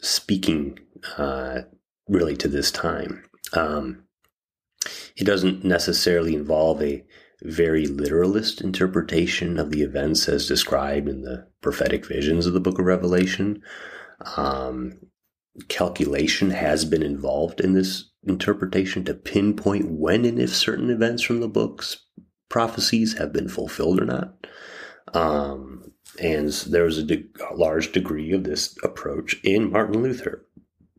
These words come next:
Um, this was based both on his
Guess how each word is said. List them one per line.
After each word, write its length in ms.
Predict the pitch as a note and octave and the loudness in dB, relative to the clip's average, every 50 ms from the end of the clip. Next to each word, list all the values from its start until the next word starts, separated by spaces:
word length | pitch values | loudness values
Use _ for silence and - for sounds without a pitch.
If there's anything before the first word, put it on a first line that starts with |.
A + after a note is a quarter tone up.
| - - - | -12 -6 -4
Um, 420 | - E2 D#2+ D2+ C#2+ C#2+ C2+ B1+ - _ _ _ _ _ _ _ _ _ _ _ _ _ - _ _ - - | -2 -2 -2 -2 -4 -6 -8 -12 -16 _ _ _ _ _ _ _ _ _ _ _ _ _ -20 _ _ -4 -4
this 180 | - - - - | -2 -2 -2 0
was 120 | E2 D2 | 0 0
based 380 | C#2+ D2 C#2+ C#2+ C#2+ - - - | 0 0 0 0 0 -2 0 2
both 280 | D2+ D2 D2+ - - | 2 2 2 2 0
on 120 | D#2+ D2+ C#2 | -2 -2 -2
his 180 | C#2 D2+ C#2+ | -2 -6 -8